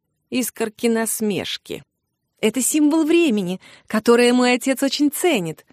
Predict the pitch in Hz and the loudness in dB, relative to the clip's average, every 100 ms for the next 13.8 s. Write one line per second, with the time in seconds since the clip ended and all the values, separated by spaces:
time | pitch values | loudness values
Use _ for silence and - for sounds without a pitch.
0 | _ _ _ - 180 180 180 170 170 165 | _ _ _ -6 -2 0 0 0 -2 0
1 | 175 165 202 214 214 - 202 - 185 185 | -2 0 2 2 -2 -4 -4 -2 0 2
2 | 185 185 - 202 202 170 127 120 - 151 | 2 2 0 0 0 0 0 -2 -6 -8
3 | _ _ _ _ - 240 277 381 392 339 | _ _ _ _ -6 2 4 4 2 0
4 | 311 302 285 302 233 254 247 240 311 311 | 0 0 2 0 0 0 0 2 2 2
5 | 285 - 254 254 226 240 240 277 277 247 | -2 -4 -4 -4 0 0 0 0 2 2
6 | 233 214 220 226 202 233 - 214 208 185 | 0 0 0 0 0 -2 -2 -2 0 0
7 | 190 320 - 285 285 - - 220 233 - | 0 0 -2 -6 -6 -12 -14 -2 -2 -2
8 | 247 226 247 247 240 220 190 247 339 359 | -6 -2 -2 0 0 0 0 0 0 -4
9 | - - _ _ _ _ _ _ _ - | -10 -20 _ _ _ _ _ _ _ -10
10 | 254 277 262 - - 170 165 - - _ | -2 0 -2 -6 -10 -10 -10 -14 -20 _
11 | _ _ _ _ _ - 160 180 175 180 | _ _ _ _ _ -12 0 2 2 2
12 | 185 240 247 180 170 170 175 170 165 160 | 2 2 0 -4 -4 0 0 0 -2 0
13 | 190 214 170 165 180 190 170 151 | 0 0 -4 -4 0 0 0 -2